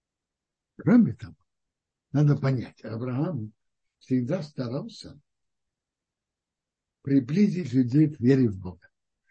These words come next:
И во всех делах делать, во всех действиях освящать имя Бога. А здесь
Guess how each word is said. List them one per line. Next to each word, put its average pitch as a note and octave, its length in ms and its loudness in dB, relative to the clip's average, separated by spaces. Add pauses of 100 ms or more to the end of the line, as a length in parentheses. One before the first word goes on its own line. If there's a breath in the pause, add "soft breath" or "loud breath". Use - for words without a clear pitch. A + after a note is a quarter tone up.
И C3+ 120 4
во C#3 120 2
всех F#3+ 380 0
делах C#3+ 460 -2
делать, A2+ 600 0 (880)
во B2+ 140 -4
всех F3 380 -2
действиях C3+ 680 -4
освящать D3 960 -4 (960)
имя B2+ 260 2
Бога. G2+ 320 -14 (1700)
А B2 180 2
здесь B2+ 840 2